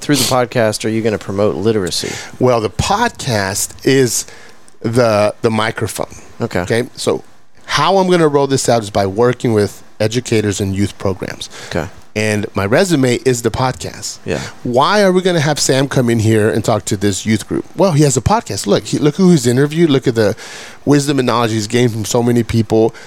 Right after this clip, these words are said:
Speaker 2: So that's how I'm gonna roll that out. So this is my, my megaphone.
Speaker 1: Yeah.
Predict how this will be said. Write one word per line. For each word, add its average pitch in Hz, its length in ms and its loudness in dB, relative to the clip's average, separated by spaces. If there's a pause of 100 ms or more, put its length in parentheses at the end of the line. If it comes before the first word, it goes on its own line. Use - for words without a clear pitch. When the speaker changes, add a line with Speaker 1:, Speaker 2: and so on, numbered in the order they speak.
(180)
Speaker 2:
So - 160 0
that's 123 360 -2
how 117 240 0
I'm 110 140 0
gonna 104 240 0
roll 104 280 0
that 95 180 0
out. 101 240 -2
So 107 140 -2
this 107 260 0
is 131 100 2
my, 143 300 2 (100)
my 127 180 0
megaphone. 107 760 -2 (100)
Speaker 1:
Yeah. - 180 -4